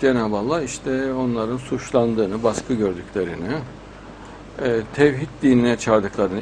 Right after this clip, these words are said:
ihlaslı ve samimi olduklarını, temiz olduklarını, e, tebliğ yaptıklarını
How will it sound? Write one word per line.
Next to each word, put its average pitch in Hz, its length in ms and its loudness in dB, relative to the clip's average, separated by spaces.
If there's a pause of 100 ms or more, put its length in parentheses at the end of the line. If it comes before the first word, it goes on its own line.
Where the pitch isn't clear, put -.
ihlaslı 120 480 0
ve 127 60 6
samimi 127 340 2
olduklarını, 98 640 0 (100)
temiz 120 300 4
olduklarını, 92 680 0 (1000)
e, 98 80 -4 (1800)
tebliğ 185 280 2
yaptıklarını 113 800 0